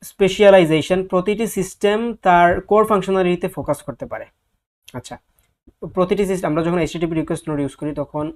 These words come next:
এপিআই এর মাধ্যমে আমরা কোর ফাংশনালিটি, আমরা উল্টাপাল্টা, আম-, মানে আজাইরা অন্য কোনো কাজ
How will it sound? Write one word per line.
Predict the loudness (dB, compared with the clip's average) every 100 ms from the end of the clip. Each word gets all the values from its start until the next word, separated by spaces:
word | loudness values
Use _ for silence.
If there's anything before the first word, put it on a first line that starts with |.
| _
এপিআই | -8 -4 -2
এর | 0
মাধ্যমে | -2 -2 -4
আমরা | -4 -4
কোর | 2 4 4
ফাংশনালিটি, | 0 -2 -6 -6 -8
আমরা | -8 -6
উল্টাপাল্টা, | -4 -2 -2 -2 -2 -4
আম-, | -6 -6
মানে | -6 -2
আজাইরা | 0 2 4 4 2
অন্য | 0 -2 -2
কোনো | -2 0 -2 -4 _ _ _
কাজ | 4 4 4